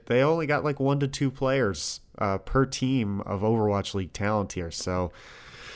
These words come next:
it's gonna be interesting to see which two teams move on. Um, and it's also, this is,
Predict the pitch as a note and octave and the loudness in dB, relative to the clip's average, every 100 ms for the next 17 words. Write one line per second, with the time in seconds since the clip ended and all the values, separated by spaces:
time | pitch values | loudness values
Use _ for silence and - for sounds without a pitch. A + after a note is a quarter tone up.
0 | - - - - - - - - D3+ E3 | -16 -16 -18 -18 -16 -12 -2 2 4 4
1 | D#3+ D#3 - E3 D#3 - E3+ D#3+ D#3+ - | 2 2 4 4 4 4 4 4 2 0
2 | D#3 D#3+ - D#3+ D#3 G#2+ B2 C3 C3 C#3 | 0 0 -2 -4 -4 -2 0 2 4 6
3 | C#3 A2+ - - G#2+ G#2+ G2+ F2 - - | 4 2 -4 -4 -2 0 -2 -6 -12 -12
4 | - A#2 B2 C3 D#3 - - C3+ D3+ C3 | -4 -2 0 2 2 0 -2 -2 -2 -2